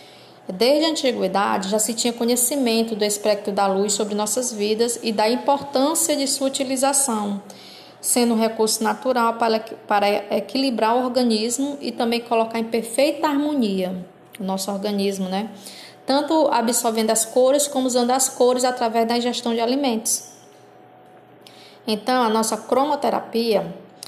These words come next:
ela é baseada nas sete cores do espectro solar, que também são as sete cores dos chakras.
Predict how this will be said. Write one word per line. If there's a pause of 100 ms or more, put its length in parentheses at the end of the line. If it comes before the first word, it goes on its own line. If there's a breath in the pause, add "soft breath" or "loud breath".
(220 loud breath)
ela
é
baseada
nas
sete
cores
do
espectro
solar, (280)
que
também
são
as
sete
cores
dos
chakras.